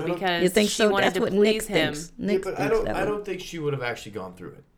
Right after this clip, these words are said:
Speaker 2: I think she
Speaker 1: I think
Speaker 2: would've.
Speaker 1: she would've, she got
Speaker 3: She would have
Speaker 1: knocked out.
Speaker 3: bounced.
Speaker 1: I mean, maybe if her dad kept his foot up, but, I mean, look, there is no pattern in her early life that was gonna, that he was gonna continue to parent her with,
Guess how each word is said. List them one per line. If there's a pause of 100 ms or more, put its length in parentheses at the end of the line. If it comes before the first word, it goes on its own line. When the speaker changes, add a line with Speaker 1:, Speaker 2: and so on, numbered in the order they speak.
(220)
Speaker 2:
I
think
she
Speaker 1:
I
think
Speaker 2:
would've.
Speaker 1:
she
would've,
she
got
Speaker 3:
She
would
have
Speaker 1:
knocked
out.
Speaker 3:
bounced.
Speaker 1:
I
mean,
maybe
if
her
dad (220)
kept
his
foot
up,
but, (280)
I
mean,
look, (1500)
there
is
no
pattern
in
her
early
life
that
was
gonna, (560)
that
he
was
gonna
continue
to
parent
her
with,